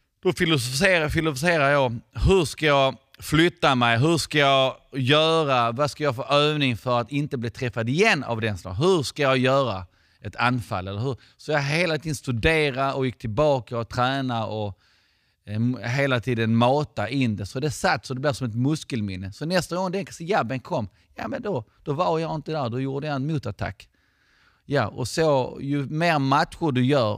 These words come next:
och ju mer sparring, ju mer m-, olika sporter du har, ju bredare kunskap har du i din portfölj, som man säger i företag,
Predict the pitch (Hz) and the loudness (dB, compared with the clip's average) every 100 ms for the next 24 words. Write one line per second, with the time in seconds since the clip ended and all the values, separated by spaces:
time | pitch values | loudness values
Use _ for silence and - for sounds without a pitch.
0 | - 120 123 131 147 131 104 - _ _ | -4 -4 -2 -2 0 -2 -4 -10 _ _
1 | _ _ _ _ - - 175 160 131 123 | _ _ _ _ -16 0 4 4 4 2
2 | 120 123 143 131 117 117 104 131 151 151 | 2 2 2 2 2 0 0 2 2 2
3 | 131 110 - 139 139 131 123 104 95 113 | 0 -2 -2 -2 -2 -4 -2 -2 -4 -2
4 | 104 95 120 131 160 139 104 101 - 143 | 2 4 4 4 4 0 -2 -6 0 2
5 | 160 - 120 104 135 127 113 104 - 104 | 2 -2 -4 0 0 0 0 -2 -2 -6
6 | - - 139 95 104 110 104 107 101 101 | -6 -2 -2 -4 -8 -8 -6 -6 -6 -4
7 | 110 107 101 95 | -4 -2 -4 -8